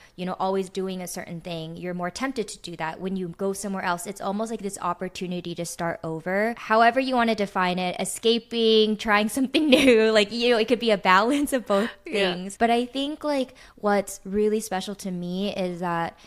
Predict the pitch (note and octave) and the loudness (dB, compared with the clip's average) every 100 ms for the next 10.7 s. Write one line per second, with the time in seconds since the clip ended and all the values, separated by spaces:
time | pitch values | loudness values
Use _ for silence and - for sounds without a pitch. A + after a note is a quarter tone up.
0 | - _ _ - - F3 A3 A#3 C#4+ C4+ | -20 _ _ -20 -8 2 2 2 -4 -6
1 | B3 - F#3 F#3+ - F#3 F3+ E3+ F3 E3 | -6 -4 -4 -6 -6 -6 -6 -8 -10 -8
2 | E3+ - D#3+ D#3+ E3+ F3 D#3+ - - - | -10 -10 -14 -8 -4 -4 -6 -10 -14 -12
3 | - - - - - - - G3 F#3+ E3+ | -12 -16 -16 -14 -14 -16 -8 -4 -4 -4
4 | F3 F#3 G3 G#3 G#3 A3 A3+ _ _ _ | -6 -4 -4 -2 -2 -4 -8 _ _ _
5 | - E3+ D#3+ - F#3+ F3 E3+ - - - | -8 -6 -6 -8 -10 -8 -8 -12 -20 -8
6 | F#3+ F#3+ G3+ G3 F#3 - - F3 F3+ F#3+ | -4 -2 -4 -6 -12 -12 -8 -6 -4 -6
7 | E3+ E3 E3 - F3 E3+ E3+ E3+ F#3 F3+ | -6 -6 -8 -10 -8 -8 -10 -8 -8 -6
8 | F#3 F#3 F#3+ G3 F#3 _ - F#3 F#3 F3+ | -8 -6 -6 -6 -8 _ -8 -6 -4 -2
9 | F#3+ G3 G#3 - F3+ E3+ - E3+ F3+ - | 2 2 0 -2 -2 0 -4 -6 -6 -6
10 | E3+ D#3+ D#3 - G#3 A3+ | -4 -4 -6 -4 -2 -2